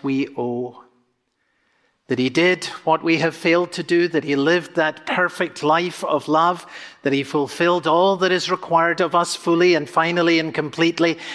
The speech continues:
and that he laid down that perfect life, and in laying it down, he paid the price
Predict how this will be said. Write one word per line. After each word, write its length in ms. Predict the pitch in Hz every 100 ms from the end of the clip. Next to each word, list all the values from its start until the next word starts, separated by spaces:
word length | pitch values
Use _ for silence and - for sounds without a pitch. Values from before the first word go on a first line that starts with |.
| -
and 180 | 151 151
that 160 | 156
he 180 | - 160
laid 580 | 147 151 180 214 220 -
down 400 | 190 185 190 175 - -
that 320 | 165 160 156 -
perfect 480 | - 208 - 214 170
life, 340 | 143 139 -
and 140 | 147 143
in 160 | 143
laying 380 | 139 156 165 160
it 180 | 147 139
down, 300 | 131 123 120
he 240 | 110 131
paid 560 | 127 - 143 139 131 135
the 100 | 131
price 800 | - 120 107 107 - - -